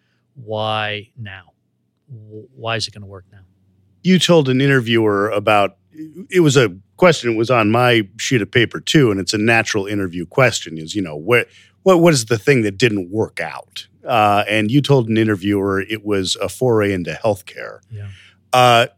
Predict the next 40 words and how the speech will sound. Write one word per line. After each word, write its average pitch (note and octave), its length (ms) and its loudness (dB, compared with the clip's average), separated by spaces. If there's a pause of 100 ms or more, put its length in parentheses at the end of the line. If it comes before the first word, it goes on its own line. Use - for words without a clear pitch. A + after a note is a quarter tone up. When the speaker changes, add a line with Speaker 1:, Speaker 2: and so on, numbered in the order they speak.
(160)
Speaker 2:
and D3+ 140 4
as C#3+ 160 4
I D3+ 100 6
listened A3+ 380 2
to G3 60 -2
you E3+ 220 6
explain G3 800 0
it, G#2 220 2 (500)
it F3 100 8
was E3+ 160 6
a E3 80 6
bit D3 480 0
disheartening, G3 880 0
right? A#2+ 420 4
I C#3 100 4
mean, C#3 380 4
yeah, D#3 220 4
a A#2 40 2
bunch D3 240 2
of E3+ 80 -2
smart E3 300 0
people C3 300 0
got, B2 340 2
tried D#3 300 2
to B2 240 -4
make C3 300 0
healthcare C3 480 0
work G2+ 380 -4 (380)
and A#2 200 -2
couldn't. - 640 -2 (360)
Speaker 1:
Yeah. G#2 260 -14
Speaker 2:
And C3 140 2
so C#3+ 140 4
we C#3 180 2
don't E3+ 300 4
do B2 200 6
it F2+ 100 0
anymore, C#2 640 -12 (200)
um, A2 380 2
which C#3+ 300 0